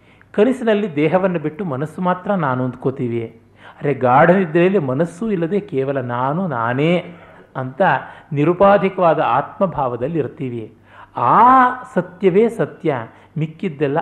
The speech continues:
ಅಲ್ಲ ಅಂತ ಹೇಳಿ, ಇವೆಲ್ಲವನ್ನೂ ಮಾಯಾಶಕ್ತಿಯ ವಿಕ್ಷೇಪ ಮತ್ತು ಆವರಣ. To change the situation and to conceal the situation.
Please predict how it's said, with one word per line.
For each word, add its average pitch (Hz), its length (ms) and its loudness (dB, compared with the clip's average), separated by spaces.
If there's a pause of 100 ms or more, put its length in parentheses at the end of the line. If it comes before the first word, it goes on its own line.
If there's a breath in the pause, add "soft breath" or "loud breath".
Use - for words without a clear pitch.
ಅಲ್ಲ 135 340 -2 (640 loud breath)
ಅಂತ 127 240 -6
ಹೇಳಿ, 160 640 0 (260 loud breath)
ಇವೆಲ್ಲವನ್ನೂ 165 580 0
ಮಾಯಾಶಕ್ತಿಯ 170 1000 -2
ವಿಕ್ಷೇಪ 196 560 -4
ಮತ್ತು 185 320 -2
ಆವರಣ. 143 540 2 (720 soft breath)
To 175 80 -2
change 233 420 0
the 269 120 -4
situation 240 580 -2
and 180 160 -2
to 180 180 -4
conceal 247 360 -2
the 185 160 -8
situation. 143 600 -6